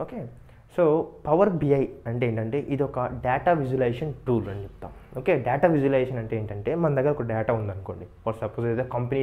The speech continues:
data ఉందనుకోండి, లేకపోతే ఏదో ఒక school data ఉంది, college data ఉంది, ఏదో ఒక data ఉంది కదా. So,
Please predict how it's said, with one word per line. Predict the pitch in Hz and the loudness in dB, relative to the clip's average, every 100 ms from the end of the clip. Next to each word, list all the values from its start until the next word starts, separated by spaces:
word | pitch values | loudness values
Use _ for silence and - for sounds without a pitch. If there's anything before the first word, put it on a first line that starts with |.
| 123 | 0
data | 113 110 | 0 -2
ఉందనుకోండి, | 104 101 98 95 101 - - 131 | -4 -6 -8 -10 -10 -12 -4 0
లేకపోతే | 131 131 | 2 2
ఏదో | 127 | 2
ఒక | 127 127 | -2 0
school | 139 131 120 | 2 4 4
data | 107 110 104 | 2 0 -2
ఉంది, | 104 104 | -4 -2
college | 117 117 110 110 | 2 2 2 -2
data | 98 101 | -6 -8
ఉంది, | 98 101 - - - - 165 | -8 -10 -12 -18 -18 2 6
ఏదో | 180 | 6
ఒక | 165 127 | 4 2
data | 117 113 | 2 0
ఉంది | 104 101 | -2 -8
కదా. | 151 - - - | -10 -14 -20 -20
So, | - | -6